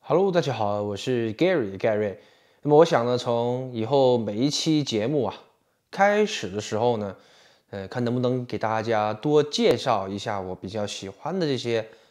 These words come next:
啊，所谓的这个饮品哈。那么今天呢，带来大家的，给大家的是一个，呃，Long White 的一个，呃，应该说是伏特加的一个预调酒哈。那么这个味道呢，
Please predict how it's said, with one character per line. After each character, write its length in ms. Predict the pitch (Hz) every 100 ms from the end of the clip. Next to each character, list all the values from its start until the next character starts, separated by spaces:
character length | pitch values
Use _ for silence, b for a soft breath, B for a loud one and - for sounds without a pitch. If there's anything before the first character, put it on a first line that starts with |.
| B
啊， 240 | - 104 98
所 160 | - 101
谓 100 | 107
的 80 |
这 120 | 98 101
个 40 |
饮 320 | 101 113 151
品 240 | 170 - 101
哈。 240 | 98 98 B B B B -
那 60 |
么 60 | 120
今 120 | 160
天 160 | 180 180
呢， 140 | 170 - -
带 120 | 117
来 120 | 110
大 200 | 131 120
家 220 | 110 117
的， 100 | 120 - -
给 220 | 90 95
大 240 | - 285
家 180 | 117 139
的 80 | 147
是 220 | 135 -
一 100 | 113
个， 240 | 110 104 95 B B B B
呃， 200 | 104 101
Long 460 | 101 127 151 170 170
White 600 | - 147 143 - - - _ -
的 160 | 104
一 180 | 95 104
个， 380 | - 113 101 87 b b b b b b b - -
呃， 500 | 98 95 92 87 71 58 - _ _ _ -
应 240 | 131 139
该 400 | 139 131 127 127
说 320 | 127 131 123
是 580 | 120 - 110 98 90 90
伏 240 | - 107
特 160 | 113 120
加 460 | 98 120 156 156 156 -
的 240 | 92 65
一 180 | 69 95
个 140 | -
预 160 | 98 101
调 240 | - 95
酒 180 | 98 -
哈。 300 | - - 92 - b b b b
那 100 | -
么 60 |
这 140 | 101 120
个 60 | 113
味 160 | 117
道 240 | 107 107 101
呢， 160 | 98